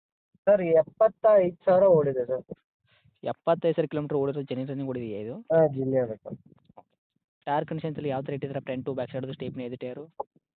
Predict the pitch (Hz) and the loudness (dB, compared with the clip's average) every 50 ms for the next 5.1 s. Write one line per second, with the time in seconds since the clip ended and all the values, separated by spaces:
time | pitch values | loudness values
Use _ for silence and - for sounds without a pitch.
0 | _ _ - 185 180 160 - 185 190 196 190 202 196 185 175 - 180 180 180 170 | _ _ 2 2 2 4 2 4 4 4 6 4 4 4 4 4 4 4 4 2
1 | - 165 151 151 160 160 160 170 160 - 160 160 147 - 143 135 - - 170 156 | 2 2 2 2 2 2 0 -2 0 2 0 0 0 0 -4 -6 -4 -4 -4 -2
2 | 139 127 117 - - - _ _ _ _ _ _ _ _ _ _ _ _ _ _ | -4 -6 -8 -10 -18 -20 _ _ _ _ _ _ _ _ _ _ _ _ _ _
3 | - 127 120 - 139 127 117 - 139 127 - 156 160 160 156 147 139 135 123 - | -14 -14 -10 -8 -10 -10 -8 -10 -12 -12 -10 -8 -8 -4 -4 -4 -4 -4 -8 -10
4 | - 139 _ _ _ _ _ _ _ _ _ - 147 160 156 143 135 123 - 107 | -14 -20 _ _ _ _ _ _ _ _ _ 2 2 2 4 2 0 -2 -2 -4
5 | - | -4